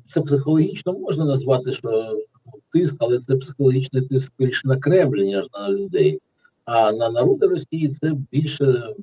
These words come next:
ну, так мовити, стимулюючий такий, е, ефект має, і вони показують, що треба вступати, е, до лав, е, Р Д К та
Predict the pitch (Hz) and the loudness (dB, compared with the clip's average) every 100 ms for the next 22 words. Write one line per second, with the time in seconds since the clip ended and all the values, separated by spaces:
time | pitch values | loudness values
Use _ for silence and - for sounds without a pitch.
0 | - 123 131 - - - 113 123 123 - | -14 -12 -12 -12 -18 -14 -8 -8 -8 -12
1 | - 117 107 151 165 139 135 135 - 104 | -4 -2 2 4 4 2 -2 -6 -8 -4
2 | 101 - _ _ _ _ _ 98 95 92 | -6 -8 _ _ _ _ _ -8 -4 -2
3 | 92 92 90 92 - - 120 135 143 156 | -2 -2 -4 -4 -4 2 4 2 4 6
4 | 156 160 165 - 127 123 123 123 143 143 | 6 2 0 -4 -8 -4 0 2 2 0
5 | 139 135 131 139 135 - - 127 123 113 | -2 0 2 2 0 -6 -6 -4 -2 -6
6 | - 131 - - - 92 87 _ _ _ | -8 -6 2 2 2 -4 -4 _ _ _
7 | 110 101 95 92 95 113 107 92 80 - | -8 -4 -2 -2 2 6 6 6 2 -4
8 | _ - 101 98 - 110 95 110 180 202 | _ -6 0 0 2 0 0 -2 2 2
9 | 175 - 104 101 92 | 2 0 -6 -4 -4